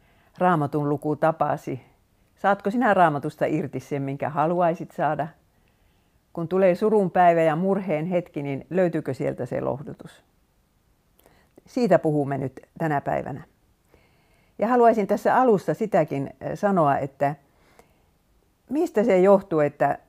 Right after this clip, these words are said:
suuri osa kirkkokansaa hyväksyy nykyään nämä uudet tuulet. Olipa se sitten kysymys virasta taikka avioliitosta. Eh, että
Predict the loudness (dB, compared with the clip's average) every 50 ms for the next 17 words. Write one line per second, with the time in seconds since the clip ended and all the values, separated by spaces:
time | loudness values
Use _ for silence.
0 | _ _ -10 -4 0 2 4 4 4 4 2 0 2 2 2 2 2 2 0 0
1 | 0 -2 -2 -6 -6 -2 -2 -2 -2 -2 -4 -4 -4 -2 -2 -2 -4 -8 _ _
2 | _ _ _ _ _ _ _ _ -4 0 4 4 4 4 2 -2 -4 -2 -2 0
3 | 0 -2 -2 -2 -2 -2 -2 -2 -2 -2 -2 -2 -2 0 0 0 0 0 0 0
4 | -2 -4 -6 _ -4 -2 -2 0 -2 -4 -4 -6 -10 -16 -20 -20 _ _ _ _
5 | _ _ _ _ _ _ -8 -6 -6 -6 -6 -6 -4 -4 -4 -4 -4 -6 -6 -4
6 | -4 -4 -2 -4 -4 -4 -4 -6 -6 -8 -10 -14 -14 -8 -6 0 2 4 2 2
7 | 2 -2 -6 -2 -2 -2 -2 0 -2 -4 -4 -4 -6 _ _ _ _ -8 -6 -4
8 | -2 -2 -2 -2 -2 -4 -4 -6 -10 -8 -6 -6 -6 -6 -8 _ _ _ _ _
9 | _ _ _ _ _ _ _ _ _ _ _ -12 -8 -8 -8 -8 -10 -12 -18 -20
10 | _ -20 -14 -12 -8 -4 -4 -4